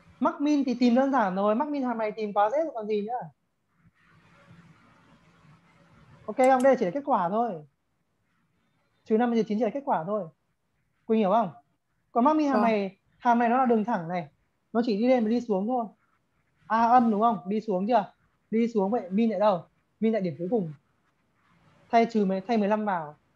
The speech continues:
Speaker 1: Ra trừ năm. Còn mắc là điểm trên cùng. Thay trừ một vào. Nó là trừ chín. Quỳnh hiểu chưa?
Speaker 2: Rồi ạ.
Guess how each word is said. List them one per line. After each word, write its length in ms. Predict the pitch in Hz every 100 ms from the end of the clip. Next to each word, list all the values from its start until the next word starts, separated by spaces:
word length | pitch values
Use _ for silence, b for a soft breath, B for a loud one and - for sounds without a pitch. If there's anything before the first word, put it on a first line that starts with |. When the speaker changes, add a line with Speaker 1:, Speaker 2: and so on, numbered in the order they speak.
| _ _ _ -
Speaker 1:
Ra 80 | 208
trừ 160 | 202
năm. 300 | 196 220 190 - - _ _ _ _ _ _ _ _
Còn 180 | - 196
mắc 140 | 240 285 - _ _ _ _ _
là 100 | 190
điểm 180 | 190 165
trên 180 | 240 226
cùng. 280 | 214 170 151 _ _ _ _ -
Thay 100 | 233
trừ 120 | 233
một 120 | 190 175
vào. 340 | 175 160 151 _ _ _ _ _ -
Nó 60 |
là 80 | 196 208
trừ 80 | 170
chín. 280 | 170 160 220 _ _ _ _ _ _ _ _ _ _ -
Quỳnh 160 | 208
hiểu 140 | 202 170
chưa? 380 | 233 226 160 - _ _ _ _ _ _ _ _ _ _ _ _ _ _ _ _ -
Speaker 2:
Rồi 180 | 214
ạ. 140 | 208